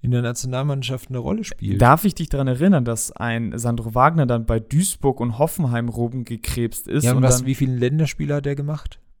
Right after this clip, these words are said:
Speaker 2: Ja, zehn, zwanzig Stück.
Speaker 1: Aber maximal, und das waren alles so Quali-Spiele wahrscheinlich gegen so Größen wie Liechtenstein. Und da hat er dann vielleicht zwei Tore gemacht, wenn überhaupt.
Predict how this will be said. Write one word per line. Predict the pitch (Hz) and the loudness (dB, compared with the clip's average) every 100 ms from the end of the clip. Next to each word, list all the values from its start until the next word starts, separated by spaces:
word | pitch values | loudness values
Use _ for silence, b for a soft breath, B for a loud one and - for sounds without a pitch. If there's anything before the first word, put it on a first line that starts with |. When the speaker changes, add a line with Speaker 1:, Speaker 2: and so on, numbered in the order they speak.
| - | -18
Speaker 2:
Ja, | 95 - - | -16 -14 -12
zehn, | - - 101 | -8 -6 -6
zwanzig | - 107 117 | -4 -6 -8
Stück. | 113 156 - - _ _ _ _ _ | -8 -8 -8 -20 _ _ _ _ _
Speaker 1:
Aber | - 110 101 98 - 95 | 2 4 4 0 -8 -12
maximal, | 101 110 110 - 135 117 113 | -8 -10 -6 -2 0 0 -2
und | 113 110 | -4 -6
das | 113 | -6
waren | 120 117 | -4 -4
alles | 107 123 117 | -4 -4 -4
so | 120 | -8
Quali-Spiele | - 117 127 120 127 120 | -6 -4 -4 -6 -6 -4
wahrscheinlich | 113 113 120 123 123 - | -2 -4 -4 -4 -6 -4
gegen | 120 123 | -4 -4
so | 117 117 | -6 -6
Größen | 107 113 120 123 | -2 -2 -2 -4
wie | |
Liechtenstein. | 127 151 - 127 - 104 101 101 - _ _ _ _ _ _ _ _ - | -2 -4 -4 -8 -2 0 0 -6 -12 _ _ _ _ _ _ _ _ -2
Und | 117 117 | 2 6
da | 117 | 6
hat | 127 | 6
er | |
dann | 127 127 | 4 2
vielleicht | 120 123 120 | -2 -2 -2
zwei | - 120 123 | -2 0 0
Tore | 120 131 131 123 | 0 -2 -2 -2
gemacht, | 117 104 98 - | -2 -2 -4 -8
wenn | 110 113 | -4 -2
überhaupt. | 123 117 110 113 113 - | -2 -2 -2 -4 -6 -12